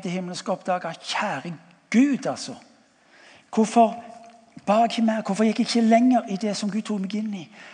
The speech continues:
For å se svaret. Dine bønner for familie, for kollega, jobb, et cetera. "På grunn av dine ord skal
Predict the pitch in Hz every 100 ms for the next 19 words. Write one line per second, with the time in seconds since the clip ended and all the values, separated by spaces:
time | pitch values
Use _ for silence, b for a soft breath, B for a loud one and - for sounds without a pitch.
0 | B - 160 - 165 170 - 156 165 190
1 | 220 220 - - - _ _ _ _ _
2 | _ _ _ _ _ _ _ - 190 180
3 | 190 196 165 185 185 - b b b b
4 | - 165 180 160 180 202 220 214 - B
5 | B B B - 170 151 165 170 196 202
6 | 208 - - - _ _ _ - 165 208
7 | - 180 - - 202 196 214 220 185 -
8 | - B B B B B - 175 - 175
9 | 226 240 233 - - 170 190 202 190 185
10 | - 190 190 165 156 190 - - _ _
11 | _ 220 262 254 196 160 - - - -
12 | _ _ _ _ _ _ _ _ _ _
13 | - - - 170 175